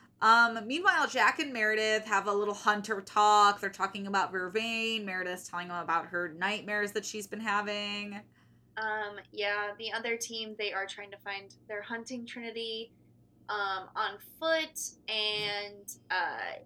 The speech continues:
Speaker 2: I don't think there's, like, it doesn't really come to any fruition. Um, Stefan takes another phone call from Damon, and Stefan's like, "Hey, why'd you tell Elena that I wouldn't help you?" And Damon's
Speaker 1: And
Speaker 2: like, "'Cause
Speaker 1: Damon's
Speaker 2: you wouldn't?"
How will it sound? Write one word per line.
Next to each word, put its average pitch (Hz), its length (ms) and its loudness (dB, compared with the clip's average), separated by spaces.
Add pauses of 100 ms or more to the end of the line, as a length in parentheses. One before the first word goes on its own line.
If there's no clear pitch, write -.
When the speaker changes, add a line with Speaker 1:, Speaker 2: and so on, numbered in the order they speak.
(100)
Speaker 2:
I 247 100 -2
don't 320 200 -2
think 339 200 -10 (100)
there's, 269 220 -2
like, 294 180 -2 (120)
it 254 140 -2
doesn't 339 260 -4
really 269 220 -4
come 220 380 -8
to 226 140 -12
any 208 160 -12
fruition. 196 680 -10 (580)
Um, 302 320 2
Stefan 277 600 0 (140)
takes 247 300 -4
another 233 420 0
phone 254 300 -2
call 247 240 -6
from 233 180 -10
Damon, 202 540 -4 (120)
and 190 220 -14
Stefan's 220 380 -10
like, 202 320 -2
"Hey, 320 280 -2
why'd 302 300 4
you 494 100 -6
tell 427 320 0
Elena 233 600 -2
that 202 120 2
I 202 100 2
wouldn't 214 280 -6
help 220 300 -12
you?" - 440 -12 (540)
And 233 160 -4
Damon's 233 240 -2
Speaker 1:
And 262 80 4
Speaker 2:
like, 226 80 4
"'Cause 277 120 4
Speaker 1:
Damon's 277 200 2
Speaker 2:
you 226 140 -4
wouldn't?" 427 340 -2